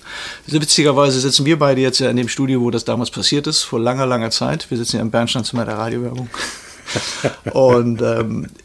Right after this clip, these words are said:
wir haben aus diesem Fenster geguckt. Und die Idee war seinerzeit eigentlich, dass wir einen Text aufnehmen mit einem Sprecher, der schlecht sprechen kann und der sich immer verhaspelt und immer vertut dabei und es kommt am Ende nicht das bei raus, was es eigentlich soll.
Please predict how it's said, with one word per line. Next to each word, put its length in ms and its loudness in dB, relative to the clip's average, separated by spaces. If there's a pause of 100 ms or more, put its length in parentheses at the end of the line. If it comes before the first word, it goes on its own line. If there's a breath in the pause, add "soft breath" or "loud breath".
(220)
wir 220 0
haben 120 0
aus 100 2
diesem 180 2
Fenster 340 0
geguckt. 460 -6 (720 loud breath)
Und 760 2
die 80 2
Idee 320 2
war 160 6
seinerzeit 960 0 (120)
eigentlich, 560 0
dass 220 -4
wir 180 0
einen 280 -2
Text 340 2
aufnehmen 420 0
mit 120 -6
einem 160 0
Sprecher, 360 -4
der 160 0
schlecht 400 -4
sprechen 480 -4
kann 360 -2
und 160 -4
der 80 0
sich 120 -2
immer 160 0
verhaspelt 600 -4
und 100 -4
immer 180 -6
vertut 640 -2
dabei 400 0
und 140 -4
es 140 2
kommt 200 -8
am 120 -2
Ende 200 -2
nicht 260 -2
das 160 -2
bei 100 0
raus, 400 -2
was 140 -2
es 100 -4
eigentlich 260 -6
soll. 340 2